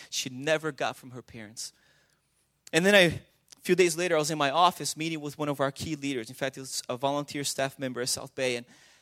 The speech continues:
I, I was hearing her story, and she was sharing with me that she grew up in a home where her dad didn't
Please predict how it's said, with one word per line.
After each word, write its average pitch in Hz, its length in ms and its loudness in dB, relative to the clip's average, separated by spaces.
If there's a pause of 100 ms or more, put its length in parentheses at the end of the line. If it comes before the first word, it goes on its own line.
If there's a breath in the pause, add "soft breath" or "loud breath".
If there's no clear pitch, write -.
(320 loud breath)
I, 147 340 4 (380)
I 135 60 0
was 143 160 0
hearing 190 320 0
her 175 140 -4
story, 135 480 -4
and 135 80 -12
she - 120 -8
was 139 120 -4
sharing 170 280 0
with 156 160 -4
me 143 160 -6
that 131 160 -6
she 151 320 -6 (560 loud breath)
grew 165 220 4
up 170 140 2
in 170 100 -4
a 160 60 0
home 170 300 2
where 147 120 -2
her 175 180 -4
dad 165 400 0 (720)
didn't 175 320 -2